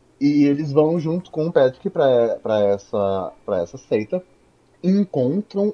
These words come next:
um lugar gigantesco, uma comunidade enorme. É meio estranho entrar nela, porque eles têm que passar por guardas armados, e armados até os dentes, eles chegam de helicóptero, é, eles são bastante hostilizados,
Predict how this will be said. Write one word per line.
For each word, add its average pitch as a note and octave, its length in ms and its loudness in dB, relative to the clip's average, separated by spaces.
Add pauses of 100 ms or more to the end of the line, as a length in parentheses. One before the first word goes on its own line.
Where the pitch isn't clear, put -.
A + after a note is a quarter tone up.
um E3 140 -4
lugar D3 500 -2 (180)
gigantesco, E3 840 -6 (680)
uma A#2+ 300 -4
comunidade D3+ 580 0
enorme. F3 520 -2 (840)
É C3+ 100 0
meio C3 180 0
estranho B2+ 680 -4
entrar G2 480 -4 (280)
nela, G2+ 400 -2 (280)
porque - 420 -10
eles G2 680 -2
têm A2 140 -12
que - 60 -20
passar F#2+ 320 -10
por F2+ 480 -8
guardas G2+ 560 -4 (160)
armados, C#3+ 920 -6 (540)
e A#2 320 -2
armados G#2+ 460 -4
até A#2+ 180 -2
os C#3+ 200 -4
dentes, E3+ 800 -4
eles A2 300 -6
chegam B2+ 220 -4
de B2 80 -4
helicóptero, C#3 1040 -2
é, A2 160 2
eles A2 180 -4
são A#2+ 100 -8
bastante A2 360 -6
hostilizados, C3+ 880 -6